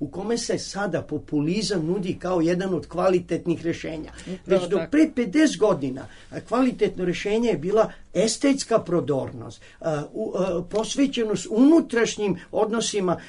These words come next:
Speaker 1: Zamislite vi kada, recimo, jedna Gertruda Stein kaže: „Pišem za dvoje, troje ljudi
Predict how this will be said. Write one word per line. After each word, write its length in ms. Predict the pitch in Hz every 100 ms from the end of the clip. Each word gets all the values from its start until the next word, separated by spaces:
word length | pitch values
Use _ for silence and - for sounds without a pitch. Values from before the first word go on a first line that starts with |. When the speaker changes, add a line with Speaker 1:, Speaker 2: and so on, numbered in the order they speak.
| -
Speaker 1:
Zamislite 580 | - 214 247 233 185 226
vi 220 | 233 226
kada, 340 | 220 196 190 185
recimo, 460 | 185 190 196 214 190
jedna 320 | 175 180 190
Gertruda 580 | 165 165 - 170 180 196
Stein 300 | - 180 180
kaže: 280 | 196 170 165
„Pišem 380 | - 196 185 156
za 140 | 165
dvoje, 440 | 135 160 208 190 -
troje 300 | 190 202 165
ljudi 500 | 175 220 262 240